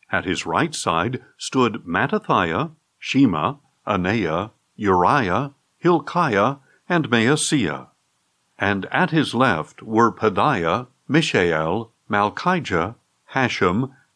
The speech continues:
Hashbaddanah, Zechariah, and Meshullam. Ezra opened the book in full view of all the people, since he was standing above them all. And as he opened it, all the people stood up.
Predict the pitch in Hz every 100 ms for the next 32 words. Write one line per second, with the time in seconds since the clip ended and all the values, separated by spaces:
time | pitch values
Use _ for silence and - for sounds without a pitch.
0 | - 135 - 123 107 113 135 80 78 98
1 | _ _ - 165 175 196 131 90 87 113
2 | 131 - 131 127 156 - 160 117 73 64
3 | - _ _ _ _ _ _ _ _ _
4 | 156 202 - 220 165 147 156 175 135 156
5 | 110 123 139 - - 131 123 - 160 196
6 | 151 113 104 123 - 131 - 117 131 151
7 | 165 170 143 95 71 - _ _ _ -
8 | 92 - 85 85 - - 147 117 101 120
9 | 110 92 90 117 131 127 87 65 - _
10 | _ _ _ _ _ 120 117 - 120 160
11 | - 214 - 147 143 127 117 117 - _
12 | _ _ - 107 147 185 214 214 156 117
13 | 113 - - 123 123 110 80 67